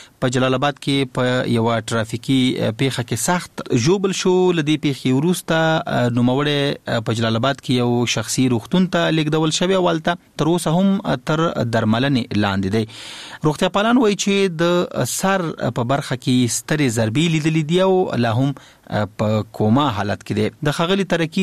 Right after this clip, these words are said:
د روغتیايي وضعیت په اړه د نور حال لپاره را سره همدا اوس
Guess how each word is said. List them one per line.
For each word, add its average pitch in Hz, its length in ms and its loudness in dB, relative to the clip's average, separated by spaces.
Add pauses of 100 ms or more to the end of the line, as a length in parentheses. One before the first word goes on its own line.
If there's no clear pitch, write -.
(120)
د 170 180 4
روغتیايي 151 400 0
وضعیت 151 400 0 (160)
په 135 320 -2
اړه 156 300 0
د 135 100 2
نور 147 300 2
حال 156 300 0
لپاره 147 360 0 (320)
را 123 100 -2
سره 117 160 0
همدا 120 280 2
اوس 190 120 0